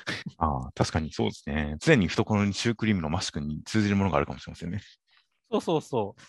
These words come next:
Speaker 2: あとはなんか、まあ、マッシュ君がちゃんと清掃したらこれと似たような形になるかもしれないしっていうね。
Speaker 1: <laughs> いや、そこの辺はわかりませんが、まあ、かもしれないですね。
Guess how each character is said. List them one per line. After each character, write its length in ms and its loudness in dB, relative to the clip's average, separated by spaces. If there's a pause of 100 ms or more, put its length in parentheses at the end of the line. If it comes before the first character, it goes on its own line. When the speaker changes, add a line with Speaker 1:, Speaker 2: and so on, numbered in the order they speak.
(120)
Speaker 2:
あ 80 -2
と 80 2
は 80 6
な 80 6
ん 20 -2
か、 120 4
ま 60 8
あ、 40 6
マ 80 6
ッ 40 4
シ 120 -6
ュ 20 -10
君 120 2
が 100 -2
ち 80 0
ゃ 40 6
ん 20 -18
と 80 -4
清 180 6
掃 220 6
し 60 -10
た 80 6
ら 100 2
こ 100 4
れ 80 6
と 100 2
似 120 -2
た 80 4
よ 40 8
う 40 4
な 60 2
形 220 -8
に 40 -6
な 60 4
る 60 2
か 60 -8
も 80 -16
し 100 -20
れ 60 -20
な 60 -20
い 40 -16
し 120 -14
っ 40 -20
て 60 -20
い 40 -20
う 20 -20
ね。 60 -20 (520)
Speaker 1:
<laughs> 40 -
い 40 6
や、 60 6 (920)
そ 120 -14
こ 60 0
の 80 4
辺 180 10
は 80 10
わ 80 0
か 100 4
り 80 8
ま 80 2
せ 120 0
ん 80 -2
が、 200 4 (460)
ま 500 2
あ、 40 -18 (240)
か 100 0
も 80 2
し 80 -4
れ 60 -2
な 40 -6
い 40 -6
で 60 -10
す 80 -10
ね。 120 -6